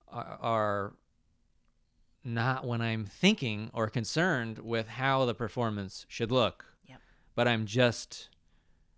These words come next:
Speaker 1: connected to the words and I'm saying them to the person. I'm in the, the mood, I feel
Speaker 2: Yeah.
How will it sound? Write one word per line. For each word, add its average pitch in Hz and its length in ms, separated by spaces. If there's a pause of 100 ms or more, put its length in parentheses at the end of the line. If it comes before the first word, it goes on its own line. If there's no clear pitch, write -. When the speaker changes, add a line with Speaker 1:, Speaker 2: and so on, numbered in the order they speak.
Speaker 1:
connected 117 500
to - 260
the 110 100
words 107 440
and 110 100
I'm 95 100
saying 123 360
them 98 220
to - 100
the 98 100
person. 95 720 (140)
I'm 113 160
in 127 180
the, 104 100 (1200)
the 120 140
mood, 123 360
I 117 160
feel 113 240
Speaker 2:
Yeah. 101 60